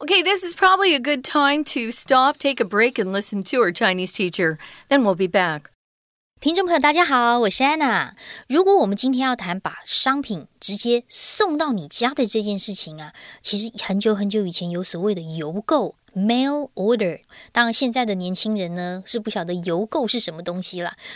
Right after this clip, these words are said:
Speaker 2: 我们今天呢，跟明天就要带大家来谈一谈邮购到网购这样子的一个状况。好，我们看一下文章当中的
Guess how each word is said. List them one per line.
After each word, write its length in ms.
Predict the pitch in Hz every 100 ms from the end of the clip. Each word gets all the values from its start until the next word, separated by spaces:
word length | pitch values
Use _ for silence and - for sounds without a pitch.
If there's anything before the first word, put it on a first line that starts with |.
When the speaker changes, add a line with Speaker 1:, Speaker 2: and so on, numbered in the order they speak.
| -
Speaker 2:
我 80 | 190
们 80 |
今 180 | 226 302
天 200 | 320 339
呢， 180 | 311 277
跟 160 | 269 277
明 220 | 233 214
天 240 | 240 233
就 100 | 226
要 100 | 220
带 160 | 208 208
大 140 | 190
家 140 | 185 185
来 160 | 170
谈 180 | 170 175
一 40 |
谈 280 | 180 165 180
邮 180 | 175 175
购 360 | 226 370 254 - -
到 220 | 214 202
网 280 | 185 180 143 _
购 280 | 311 285 170 - -
这 120 | - 202
样 140 | 190
子 100 | 180
的 80 | 165
一 40 |
个 80 | 175
状 240 | 175 175
况。 200 | 170 165 - _ _
好， 140 | - - - - -
我 60 | 247
们 60 |
看 200 | 311 453
一 20 |
下 220 | 359 381 285
文 160 | 196
章 180 | 208 226
当 180 | 226 220
中 160 | 220
的 220 | 214 185